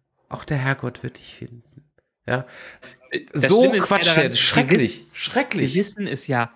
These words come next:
Speaker 2: wir wissen es ja, dass der Schauspieler es besser kann. Als er den Genal gespielt
Speaker 1: Ja.
Speaker 2: hat,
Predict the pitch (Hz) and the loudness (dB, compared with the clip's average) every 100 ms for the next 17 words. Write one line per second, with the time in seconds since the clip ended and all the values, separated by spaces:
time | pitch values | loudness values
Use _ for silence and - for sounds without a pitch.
0 | _ 131 139 190 - 135 143 131 131 127 | _ -8 -6 -6 -6 -4 0 0 -2 0
1 | 120 120 - 120 139 180 - 190 190 185 | 0 -2 -4 -2 0 -2 -4 -2 0 -2
2 | - 233 190 151 120 113 - 127 139 127 | -2 -2 0 0 -2 0 0 0 0 0
3 | 127 123 117 117 156 180 - 185 196 220 | 0 0 2 2 2 -2 -4 0 2 4
4 | 294 320 | 2 -2